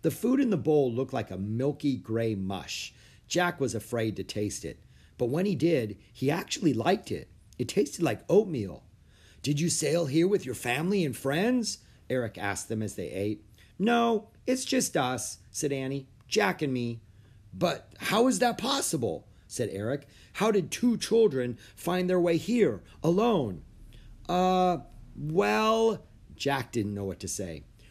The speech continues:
"We have a map," said Annie. "A map?"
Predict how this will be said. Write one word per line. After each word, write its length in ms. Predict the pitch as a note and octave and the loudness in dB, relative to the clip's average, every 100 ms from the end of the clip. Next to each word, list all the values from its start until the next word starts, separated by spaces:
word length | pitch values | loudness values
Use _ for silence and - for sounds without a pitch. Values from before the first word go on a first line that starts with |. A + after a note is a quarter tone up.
| - | -2
"We 160 | G#3 C4 | 2 4
have 180 | A#3 F#3 | 4 2
a 60 | |
map," 420 | D3 B2+ A#2+ A#2+ - - - | 0 0 -2 -6 -16 -16 -10
said 260 | - C#3 | -4 -4
Annie. 400 | C3 B2+ B2 B2+ A#2 - - - - - - - - | -2 -4 -4 -6 -10 -18 -18 -20 -20 -20 -20 -12 -4
"A 100 | A#2+ | -2
map?" 520 | - G2 A#2+ G3 - | -2 0 0 -2 -8